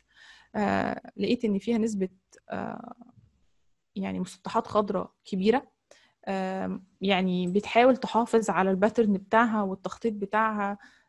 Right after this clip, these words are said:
آه، ح-، يعني حسيت إن هي ممكن تكون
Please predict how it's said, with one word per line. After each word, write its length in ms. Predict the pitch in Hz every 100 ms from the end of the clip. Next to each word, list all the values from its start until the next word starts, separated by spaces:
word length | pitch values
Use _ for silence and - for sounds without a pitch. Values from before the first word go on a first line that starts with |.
| _
آه، 640 | - - - 196 208 - 214 220 _ _ _ _ _ _ _ _ _ _ _
ح-، 160 | - -
يعني 200 | 202 202
حسيت 360 | - 196 247 254
إن 180 | 214
هي 540 | 214 226 233 220 220 -
ممكن 460 | 208 247 247 196 190
تكون 340 | 202 - 220